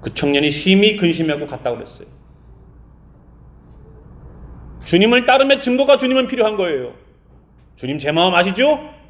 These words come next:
언제까지 베드로의 고백하시-, 하시겠어요? 너 나 사랑하냐?" 라고 말할 때, "주님 아시죠? 언제까지 그 고백하겠냐고요. 주여, 제가 주님을 따르겠습니다.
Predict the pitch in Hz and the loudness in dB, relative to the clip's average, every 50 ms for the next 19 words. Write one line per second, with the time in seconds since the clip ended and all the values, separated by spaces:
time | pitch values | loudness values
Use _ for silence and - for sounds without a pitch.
0 | _ - _ - - 117 143 160 190 - 208 196 247 214 220 214 254 269 285 277 | _ -20 _ -16 -10 -8 -2 -2 2 2 2 2 4 2 4 4 6 4 4 4
1 | 254 262 269 226 247 247 226 220 240 233 233 254 226 - 233 220 220 208 175 - | 4 2 4 2 2 -2 0 -2 -2 0 0 -4 -2 2 2 2 2 2 -2 -8
2 | - - - - - - - - - - - - - - _ - - - - - | -16 -20 -20 -20 -20 -20 -20 -20 -20 -20 -20 -20 -20 -20 _ -20 -20 -20 -20 -20
3 | - - - _ - - - - - - - - - - - - - - - - | -20 -20 -20 _ -20 -20 -20 -20 -20 -20 -20 -20 -20 -20 -20 -20 -20 -20 -20 -20
4 | - - - - - - 127 139 165 180 180 175 190 220 226 220 226 240 269 302 | -20 -20 -20 -20 -16 -4 0 2 4 4 4 4 4 4 4 4 4 4 4 4
5 | 320 311 - - - - - - 160 170 175 170 160 160 - - 151 143 - - | 4 2 -4 -12 -18 -20 -8 -6 -6 -2 -2 -2 -2 -2 -6 -8 -12 -12 -12 -20
6 | - - - 185 208 233 233 202 190 226 196 190 208 196 156 - - 185 226 208 | -20 -2 0 2 2 4 2 2 0 -2 -4 -2 -2 -2 -2 -2 -2 -2 -2 -2
7 | 233 220 220 - 196 190 185 190 180 170 170 175 165 156 135 117 110 107 101 101 | -2 -4 -4 -6 -6 -4 -4 -4 -4 -6 -8 -8 -8 -8 -8 -8 -8 -10 -8 -8
8 | 107 123 131 127 117 - - - - - - - - - - - - - - - | -8 -10 -10 -12 -16 -20 -20 -20 -20 -20 -20 -20 -20 -20 -20 -20 -20 -20 -20 -20
9 | - - - - - - - - - - - - - - - - - - - 202 | -20 -20 -20 -20 -20 -20 -20 -20 -20 -20 -20 -20 -20 -20 -20 -20 -20 -2 2 4
10 | 226 247 233 214 208 240 226 233 - 233 226 226 220 220 220 208 208 208 196 - | 6 6 6 4 2 2 0 2 0 0 -4 -4 -4 -4 -4 -4 -4 -4 -6 -6
11 | 180 180 160 147 - - | -14 -14 -12 -12 -12 -14